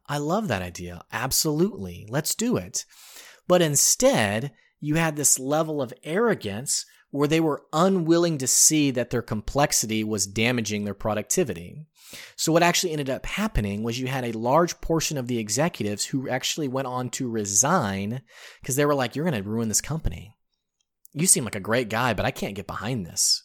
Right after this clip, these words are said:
This isn't gonna work. You're nuts. We've," eh, you know, this is my all-time favorite. "We've spent all of this money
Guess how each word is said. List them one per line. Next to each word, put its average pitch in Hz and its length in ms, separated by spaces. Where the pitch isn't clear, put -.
This 147 160
isn't 143 200
gonna 101 180
work. 104 560
You're 143 180
nuts. 120 400
We've," 170 200
eh, 170 100
you 151 160
know, 139 100
this 139 160
is 139 60
my 123 120
all-time 117 320
favorite. 117 200
"We've 170 160
spent - 380
all 165 320
of 175 80
this 160 240
money 127 640